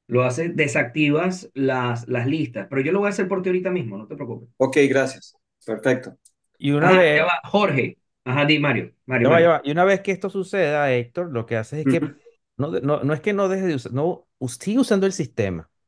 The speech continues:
Speaker 3: sigue con las mismas
Speaker 2: Claro.
Speaker 3: ganas, pero lo que haces es que vas a enviar un primer correo o vas a enviar un,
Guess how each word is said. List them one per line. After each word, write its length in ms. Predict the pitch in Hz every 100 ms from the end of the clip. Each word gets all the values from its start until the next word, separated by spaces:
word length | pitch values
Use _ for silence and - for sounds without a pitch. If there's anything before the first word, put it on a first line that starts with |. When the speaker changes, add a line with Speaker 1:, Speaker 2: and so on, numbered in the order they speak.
| _
Speaker 3:
sigue 260 | - - 202
con 160 | 202
las 100 | 151
mismas 300 | 127 117 151 123
Speaker 2:
Claro. 220 | 120 -
Speaker 3:
ganas, 100 | - _ _ _ _ _
pero 360 | 190 240 156 180
lo 180 | 151 127
que 100 | 127
haces 240 | 120 165
es 60 | 170
que 100 | 170
vas 140 | 175
a 20 |
enviar 240 | 185 175 165
un 80 | 175
primer 260 | 175 175
correo 500 | 180 185 175 147 156
o 60 | 110
vas 120 | 104
a 40 |
enviar 300 | 123 143 127
un, 240 | 127 110